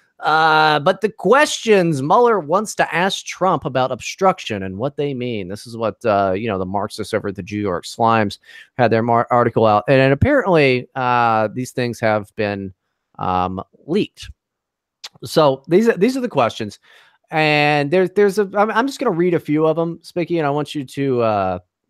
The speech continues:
want you to give me your reaction here. Um, and, and, uh, af-, after I'm done here, and, and, and just kinda tell me what you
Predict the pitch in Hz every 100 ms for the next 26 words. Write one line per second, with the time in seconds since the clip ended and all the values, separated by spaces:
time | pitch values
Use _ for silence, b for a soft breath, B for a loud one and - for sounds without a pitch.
0 | _ - 160 131 107 135 120 113 107 104
1 | 104 104 - 95 92 90 85 101 _ _
2 | _ _ 104 92 87 90 - - 107 95
3 | 90 101 90 85 - _ - 50 - -
4 | 92 104 101 - 101 113 101 98 98 98
5 | 95 92 92 95 92 90 92 90 - 110
6 | 95 113 104 98 b b b _ _ 139
7 | 139 110